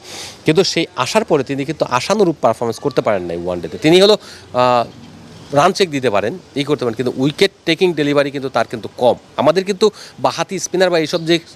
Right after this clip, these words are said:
নেওয়া হবে, সেই সব ক্ষেত্রে আপনার যে অপরচুনিটিগুলি থাকবে, সেই অপরচুনিটিগুলি আপনার ব্রেক থ্রু দিতে পারা আম-, বোলার আমাদের খুব প্রয়োজন। তানভীরের মধ্যে আমরা ডোমেস্টিকে বা যেটুকু সুযোগ পেয়েছে, মধ্যে মধ্যে আমরা দেখেছি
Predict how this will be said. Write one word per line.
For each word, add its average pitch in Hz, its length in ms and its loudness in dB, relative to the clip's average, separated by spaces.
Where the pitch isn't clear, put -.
নেওয়া 156 280 6
হবে, 127 300 -2
সেই 156 200 -6
সব 160 180 -4
ক্ষেত্রে 185 340 -2
আপনার 143 260 0
যে 156 80 4
অপরচুনিটিগুলি 165 680 2
থাকবে, 127 240 -4
সেই 147 160 -2
অপরচুনিটিগুলি 139 580 -2
আপনার - 360 -2
ব্রেক 165 180 2
থ্রু 180 160 2
দিতে 147 220 -2
পারা 101 240 0
আম-, 110 120 0
বোলার 120 280 4
আমাদের 110 220 0
খুব - 220 -4
প্রয়োজন। 139 300 2
তানভীরের 196 880 2
মধ্যে 180 260 2
আমরা 170 160 0
ডোমেস্টিকে 165 460 -2
বা 151 120 4
যেটুকু 139 320 -2
সুযোগ 160 260 -2
পেয়েছে, 120 300 0
মধ্যে 120 240 0
মধ্যে 117 220 0
আমরা 117 140 0
দেখেছি 127 360 -6